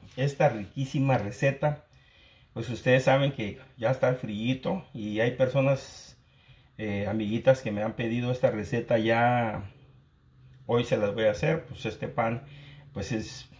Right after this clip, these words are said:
ahora sí que este pan se acaba siempre y este no sobra. A petición de varios amiguitas, vamos a hacer un kilo de harina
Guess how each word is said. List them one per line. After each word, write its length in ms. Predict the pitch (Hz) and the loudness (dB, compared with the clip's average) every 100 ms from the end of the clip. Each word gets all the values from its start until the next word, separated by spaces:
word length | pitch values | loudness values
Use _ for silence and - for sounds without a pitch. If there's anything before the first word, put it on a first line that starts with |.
| - | -2
ahora 160 | 117 120 | 2 2
sí 140 | - | 0
que 100 | 120 | -4
este 240 | 117 120 | -2 -2
pan 240 | 98 117 127 | 0 0 2
se 100 | 131 | 0
acaba 320 | 131 123 120 | 2 4 4
siempre 400 | - 117 123 113 | 0 -4 -4 -4
y 40 | |
este 180 | 107 - | -8 -8
no 180 | 107 107 | -6 -6
sobra. 500 | 104 98 92 90 82 - _ _ - - - - _ _ _ - _ _ _ _ | -4 -2 -2 -2 -6 -12 _ _ -20 -20 -20 -20 _ _ _ -20 _ _ _ _
A 200 | 113 107 | 2 2
petición 440 | 104 110 104 135 | 0 -6 0 2
de 80 | 135 | 4
varios 320 | 135 135 139 | 8 6 6
amiguitas, 680 | 127 101 101 131 170 160 - - _ | -2 -4 -4 -4 -4 -6 -10 -20 _
vamos 260 | 120 127 139 | -2 0 0
a 40 | |
hacer 340 | 127 143 139 - | 2 2 0 -2
un 440 | 170 185 190 180 - | 0 2 2 0 -4
kilo 560 | 165 185 185 156 101 - _ _ _ _ _ _ _ _ _ _ _ _ - | -2 0 2 0 -2 -6 _ _ _ _ _ _ _ _ _ _ _ _ -2
de 220 | 135 147 | 4 6
harina 560 | 139 120 120 127 196 | 6 4 2 0 0